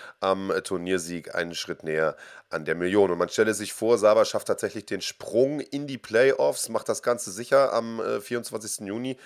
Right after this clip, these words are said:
Ähm, dann ist das natürlich ein magischer Event für die deutsche M-M-A-Szene, dann sollte das keiner verpassen. Und, äh, ja, live vor Ort ist einfach immer noch mal ein ganz anderer Schnack, äh, als zu Hause am T-V-Schirm, äh, zu gucken. Und das gilt natürlich nicht nur für die großen internationalen Ligen, sondern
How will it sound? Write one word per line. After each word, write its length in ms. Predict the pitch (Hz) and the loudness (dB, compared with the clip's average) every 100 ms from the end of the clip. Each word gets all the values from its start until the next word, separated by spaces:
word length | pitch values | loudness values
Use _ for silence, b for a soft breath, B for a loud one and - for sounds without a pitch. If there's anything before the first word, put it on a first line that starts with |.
| B B B | B B B
Ähm, 400 | - 104 104 107 - b b b - | 0 0 0 -4 -10 b b b -12
dann 160 | - - | -10 -10
ist 260 | - - - | -8 -6 -4
das 220 | - 85 | -6 -8
natürlich 480 | 78 - 82 82 85 | -8 -10 -12 -14 -14
ein 120 | 82 | -14
magischer 840 | 85 87 95 101 101 92 - 95 | -4 0 6 8 6 4 0 0
Event 480 | 92 85 107 123 104 | 0 2 4 2 -4
für 340 | - 107 104 | -8 -2 0
die 140 | 98 92 | 0 0
deutsche 320 | 98 98 - | 0 0 0
M-M-A-Szene, 720 | 95 92 - 92 107 - 95 | -2 -2 -2 -2 -2 -2 -2
dann 100 | 90 | -2
sollte 220 | 87 87 | -2 -2
das 160 | 87 82 | -4 -2
keiner 260 | 87 85 85 | -2 -2 -2
verpassen. 560 | 80 - 82 - 82 | -4 -2 -2 -2 -10
Und, 180 | 76 73 B B B B | -14 -18 B B B B
äh, 240 | 82 78 | -4 -4
ja, 160 | 76 67 | -4 -6
live 220 | 69 78 | -4 -6
vor 220 | - 85 - | -6 -10 -6
Ort 220 | 76 78 | -8 -8
ist 100 | - | -12
einfach 340 | 78 - - | -10 -10 -10
immer 180 | - 80 | -10 -10
noch 160 | 78 73 | -10 -6
mal 140 | 76 | -6
ein 60 | 78 | -6
ganz 160 | 78 | -8
anderer 320 | - 87 80 80 | -8 -4 -2 -2
Schnack, 360 | - 92 - B B B - | 2 2 2 B B B -2
äh, 60 | |
als 320 | 90 87 - | 0 0 -2
zu 100 | 92 | -2
Hause 220 | 87 90 90 | -2 -2 -6
am 80 | |
T-V-Schirm, 720 | - 87 - 113 - 107 104 101 | -10 2 4 4 4 4 2 -2
äh, 200 | 104 101 | -2 -4
zu 140 | 107 | -6
gucken. 260 | - - 110 | -6 -4 -2
Und 120 | 98 | -2
das 100 | 92 | -2
gilt 280 | 117 147 - | -4 -4 -4
natürlich 420 | - 185 175 - | -4 -6 -6 -10
nicht 260 | 180 - | -14 -10
nur 140 | 147 156 | -6 -6
für 180 | - 135 | -6 -8
die 140 | 120 | -8
großen 480 | 95 98 143 - 117 | -2 0 2 0 -4
internationalen 720 | - 120 113 - 101 87 85 | -2 0 0 -2 0 0 0
Ligen, 200 | 107 196 | -4 -6
sondern 300 | 139 117 | -2 -2